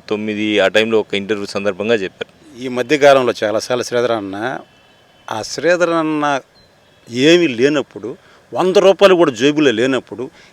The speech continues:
Speaker 2: ఎవరెవరు సహాయం చేశారు, ఎవరెవరు చేశారని చెప్పి ఏది పిన్ టు పిన్ కూడా మర్చి-, ఇప్పుడు అవసరం లే ఆయనకి చెప్పుకోవాల్సిన అవసరం లే. అంత ఉన్న వ్యక్తి గురించి నీ ఇష్ట ప్రకారం మాట్లాడుతూ ఉంటే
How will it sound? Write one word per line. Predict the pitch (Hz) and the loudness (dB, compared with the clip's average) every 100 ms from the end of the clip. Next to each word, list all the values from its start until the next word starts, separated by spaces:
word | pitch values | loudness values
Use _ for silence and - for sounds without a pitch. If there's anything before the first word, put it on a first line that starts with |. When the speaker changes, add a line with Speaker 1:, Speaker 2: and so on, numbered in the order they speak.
| _ | _
Speaker 2:
ఎవరెవరు | - 147 202 226 202 | -4 2 6 8 8
సహాయం | - 131 143 143 123 | 6 4 4 2 -2
చేశారు, | 101 - 98 120 | -8 -10 -12 -8
ఎవరెవరు | 104 - 214 220 160 | -6 -2 4 4 6
చేశారని | 143 135 117 110 | 2 0 -4 -6
చెప్పి | 107 - 143 | -8 -8 -4
ఏది | 127 196 226 | 6 8 8
పిన్ | 208 - 202 | 4 -2 -4
టు | 208 208 | 2 0
పిన్ | - 175 170 | 2 0 2
కూడా | 147 131 | 4 4
మర్చి-, | 123 127 | 4 -2
ఇప్పుడు | 120 - 131 - _ _ - | -4 -2 -2 -2 _ _ -2
అవసరం | 139 170 185 160 | 2 2 2 4
లే | |
ఆయనకి | 135 113 - - - - - 160 | 2 0 -10 -16 -10 -10 -4 -4
చెప్పుకోవాల్సిన | 147 180 190 160 143 | 0 6 8 8 4
అవసరం | 156 - 143 | 2 2 -2
లే. | 104 - - - - - _ - | -4 -6 -14 -20 -20 -20 _ -2
అంత | 156 202 214 _ _ 220 208 202 190 180 175 170 160 156 147 | 2 2 0 _ _ 6 8 10 10 10 10 8 8 6 4
ఉన్న | 151 214 | 2 2
వ్యక్తి | 214 175 - 185 | 4 2 2 -2
గురించి | 143 143 120 - 104 131 160 165 _ _ _ - | 0 -4 -6 -10 -8 -2 -2 -2 _ _ _ -4
నీ | 156 | -2
ఇష్ట | 131 131 - | -2 -2 2
ప్రకారం | 175 - 156 - 180 175 156 131 123 | 2 4 2 6 6 6 4 2 2
మాట్లాడుతూ | 131 143 135 120 113 | 2 4 2 2 -2
ఉంటే | 107 95 92 104 127 - | -2 -6 -4 0 2 0